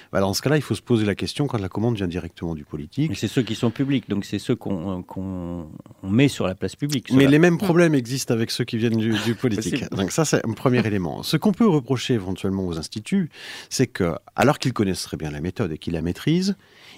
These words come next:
Speaker 1: ils vont eux-mêmes, dans le cas de la concurrence entre les instituts, dire « un tel fait plus un ». Alors qu'ils savent que la méthode ne le permet pas. Mais ils savent aussi que ça va permettre un retraitement médiatique de l'enquête qu'ils viennent de faire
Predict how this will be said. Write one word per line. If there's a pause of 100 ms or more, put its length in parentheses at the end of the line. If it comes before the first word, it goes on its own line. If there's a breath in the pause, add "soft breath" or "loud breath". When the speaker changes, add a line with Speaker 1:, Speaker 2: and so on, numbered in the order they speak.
(100)
Speaker 1:
ils
vont
eux-mêmes, (220)
dans
le
cas
de
la
concurrence
entre
les
instituts,
dire « (420 loud breath)
un
tel
fait
plus
un ». (340)
Alors
qu'ils
savent
que
la
méthode
ne
le
permet
pas. (580 loud breath)
Mais
ils
savent
aussi
que
ça
va
permettre
un
retraitement
médiatique
de
l'enquête
qu'ils
viennent
de
faire